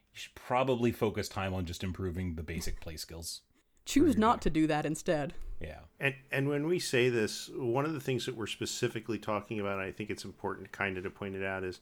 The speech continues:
Speaker 3: don't rush your opponent through their turn. I mean, if they're playing slowly, they're playing slowly. That's a whole different show. But don't sit there and just try and advance the game state continuously in the hopes that they're going to stumble and miss their trigger.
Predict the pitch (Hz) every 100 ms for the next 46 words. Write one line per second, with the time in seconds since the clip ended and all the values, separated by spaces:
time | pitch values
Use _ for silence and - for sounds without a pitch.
0 | _ _ _ - 151 143 127 123 - 113
1 | - 107 104 - 104 98 92 90 - 82
2 | - _ _ _ - 104 101 101 139 -
3 | 131 107 - 101 90 82 80 90 85 -
4 | 87 85 82 - - 95 82 85 - -
5 | 80 - _ _ _ _ 101 95 - _
6 | _ - 131 143 120 - 123 131 117 107
7 | - 110 104 92 117 - - - 120 110
8 | 101 98 92 110 107 107 98 107 101 98
9 | - 92 - 101 90 - 120 107 95 90
10 | - 95 92 98 95 90 98 - 95 85
11 | 101 95 98 98 95 - 90 - - 110
12 | 104 92 82 85 95 98 90 - 80 -
13 | 80 71 -